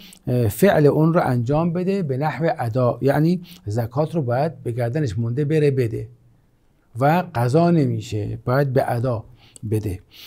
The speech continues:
و منه ما یجب معه القضا کالصلاة الیومیه، یه قسم دیگهش اونیه که چیه؟ باید قضاشو به جا بیاره، مانند نمازی که دیروز نخونده امروز باید قضاشو به جا بیاره.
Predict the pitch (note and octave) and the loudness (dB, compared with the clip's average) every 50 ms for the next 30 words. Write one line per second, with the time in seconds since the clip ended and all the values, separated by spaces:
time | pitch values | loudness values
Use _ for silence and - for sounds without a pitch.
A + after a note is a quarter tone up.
0 | - - - C3 C#3+ D#3 D#3 D#3 D#3 D3+ E3 G3 G3+ F#3 E3+ D3+ C#3+ C#3+ C#3 D#3 | -14 -2 4 6 8 8 8 8 8 8 6 6 8 8 8 8 8 8 8 8
1 | F3+ F3+ C#3+ C#3+ C#3+ B2+ B2+ B2+ A#2+ A#2 A#2+ B2 B2+ D3 D3+ D3 D3 C3+ B2+ C#3+ | 8 8 8 6 4 4 4 2 2 2 2 4 4 4 4 4 2 4 4 6
2 | D#3 C#3+ B2+ - C#3 B2+ A#2 B2 D#3 E3+ F3+ F3 - B2+ A#2 - - - B2+ C3 | 6 4 4 4 2 2 4 6 6 6 4 4 2 -4 -4 -4 -2 -2 2 4
3 | D3 D#3+ E3+ E3 - F3+ D#3 C#3 C3 A#2+ A#2 A2+ A#2 A#2 A2+ A#2 A2+ A2 A2+ - | 6 6 6 4 4 4 4 6 4 4 4 2 2 0 0 0 -2 -2 -4 -8
4 | _ - - - - - - E3+ G3 F3 E3+ D#3 A#2 - C#3+ C3+ B2 C3+ C#3 F3 | _ -20 -20 -20 -14 -2 2 2 2 4 2 0 2 2 0 0 0 2 0 0
5 | F3 D#3 D#3 E3+ E3+ E3 E3 D#3 D#3 D#3+ D3 - - - F#3 G3 G#3+ A3 G#3 - | -2 -2 -4 -4 -2 -2 -2 -2 -2 -4 -6 -8 -6 -4 -4 -2 -2 -4 -6 -12
6 | - - - _ - - D3 E3+ F#3 F#3+ F#3+ - - - _ _ - - C3+ C#3 | -20 -20 -20 _ -6 -2 0 2 2 0 -2 -6 -20 -20 _ _ -6 -2 0 2
7 | C#3 F3+ F3+ - - C3 A#2+ B2 A2+ B2 A#2+ A2+ A#2+ A#2+ A#2 A2+ A2+ A2+ A#2 A#2 | 4 4 4 4 4 2 2 2 4 4 2 2 4 2 2 2 2 2 4 4
8 | B2+ C#3+ D3 C3+ B2 B2 A#2+ B2 C3 C#3 C#3+ C3+ A#2+ A2 G#2+ A#2+ A#2+ A2 A#2+ B2 | 4 4 4 4 4 2 2 2 2 4 4 2 2 0 -2 -4 -4 -4 -4 -4
9 | A#2+ A2+ A2 A2+ A#2 A2+ - B2 B2 B2 D#3 D3 C3+ C3 C3+ B2 A2 A#2+ A#2+ B2+ | -4 -4 -4 -6 -6 -8 -6 -8 -8 -6 -6 -4 -4 -4 -4 -6 -6 -4 -2 -2
10 | C#3+ D3+ - - - - - _ - A2+ A#2+ B2 B2+ A2 F#2 G2+ A2+ A2 A2 A2 | -2 -2 -4 -8 -20 -20 -20 _ -2 0 2 4 4 2 2 0 -2 -2 0 -2
11 | G#2 G#2+ G#2+ G#2+ A2+ A2+ A2+ | -2 -2 -2 -2 -2 -4 -6